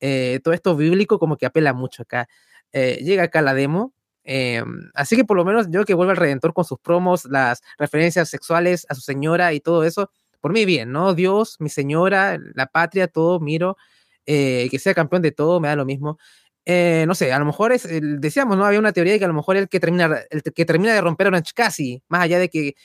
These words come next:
Héctor quiera verlo tal vez haciendo cosas o alguna rivalidad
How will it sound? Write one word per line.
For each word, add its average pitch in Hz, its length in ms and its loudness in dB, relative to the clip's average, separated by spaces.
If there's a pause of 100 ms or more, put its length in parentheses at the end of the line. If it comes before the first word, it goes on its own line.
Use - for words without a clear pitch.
(160)
Héctor 160 260 -2
quiera 170 260 2
verlo 165 360 2
tal 139 140 -6
vez 151 200 -6 (180)
haciendo 156 360 -2
cosas 156 420 -2 (120)
o 139 100 -4
alguna 160 200 2
rivalidad 156 300 2